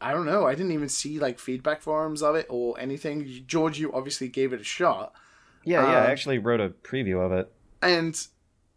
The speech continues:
Speaker 1: but after that, it's like, Konami's like, "I don't know what happened." Like,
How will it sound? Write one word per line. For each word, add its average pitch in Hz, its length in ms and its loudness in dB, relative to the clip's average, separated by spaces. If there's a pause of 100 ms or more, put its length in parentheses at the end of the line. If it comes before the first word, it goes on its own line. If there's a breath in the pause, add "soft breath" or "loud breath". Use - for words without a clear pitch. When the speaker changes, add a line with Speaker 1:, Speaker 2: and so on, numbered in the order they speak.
(580)
Speaker 1:
but 185 120 0
after 277 280 2
that, 240 220 -2
it's - 160 -10
like, 165 420 -4
Konami's 160 420 0
like, 120 420 -10 (400)
"I 139 60 -2
don't 185 80 4
know 190 80 6
what 147 180 4
happened." 127 500 -4
Like, 117 280 -4